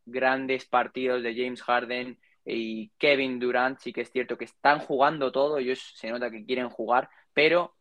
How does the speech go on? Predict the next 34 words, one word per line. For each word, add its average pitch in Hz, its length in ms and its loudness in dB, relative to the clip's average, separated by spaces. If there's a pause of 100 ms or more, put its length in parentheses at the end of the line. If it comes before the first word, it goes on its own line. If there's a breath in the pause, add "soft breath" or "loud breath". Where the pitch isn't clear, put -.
James 139 280 -4
Harden 135 280 -2
se 127 100 -10
merece 127 220 -6
un 127 80 -8
descanso 131 400 -2
y 127 60 -6
por 117 200 -2
ello 139 160 2
le 123 60 2
van 127 100 2
a 127 80 2
dar 123 80 0
descanso 127 560 -4
esta 139 320 -4
noche 131 300 -6
que 120 100 -10
juegan 123 360 0 (480)
los 135 260 0
Brooklyn 139 480 -4
Nets, 151 400 -6
entonces 123 560 -2
veremos 127 400 2
qué 131 100 4
hacen, 139 440 2
ya 117 180 0
os 117 160 -2
lo 117 120 -4
contaremos 117 480 -4
para 120 180 4
la 113 120 0
semana 120 340 -4
que 104 80 -10
viene. 101 300 -18